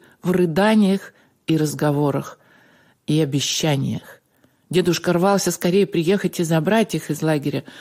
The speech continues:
но движение в сторону Москвы было категорически запрещено. Сева пообещал, что они скоро сами приедут.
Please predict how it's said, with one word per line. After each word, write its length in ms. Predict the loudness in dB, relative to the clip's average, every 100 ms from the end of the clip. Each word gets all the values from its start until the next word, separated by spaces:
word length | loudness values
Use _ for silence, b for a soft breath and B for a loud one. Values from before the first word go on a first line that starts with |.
| B -4
но 100 | 0
движение 440 | 0 2 4 2
в 40 | 2
сторону 320 | 0 2 4
Москвы 400 | 2 0 -2 -2
было 220 | 0 0
категорически 880 | -2 -4 -4 -2 -2 -2 -6 -6 -6
запрещено. 760 | -6 -4 -6 -6 -4 -4 -6 B B B B B B
Сева 300 | -2 0 0
пообещал, 580 | -2 -4 -4 -4 -2 -4
что 180 | -4
они 160 | -4 -4
скоро 340 | -6 -4 -4
сами 360 | -4 -4 -2 -2
приедут. 680 | -4 -10 -10 -10 -12 -16